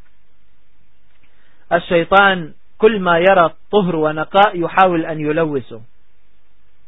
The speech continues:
من الذي قال أن يوسف فعل كل هذا الكلام؟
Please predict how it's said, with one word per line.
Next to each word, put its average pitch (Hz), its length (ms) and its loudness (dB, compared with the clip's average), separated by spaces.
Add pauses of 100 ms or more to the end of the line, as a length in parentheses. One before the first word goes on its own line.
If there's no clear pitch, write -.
(800)
من 214 200 4
الذي 202 320 4
قال 185 280 6
أن 165 160 0
يوسف 165 360 -4
فعل 160 260 4
كل 151 220 -4
هذا 143 220 -4
الكلام؟ 123 380 -8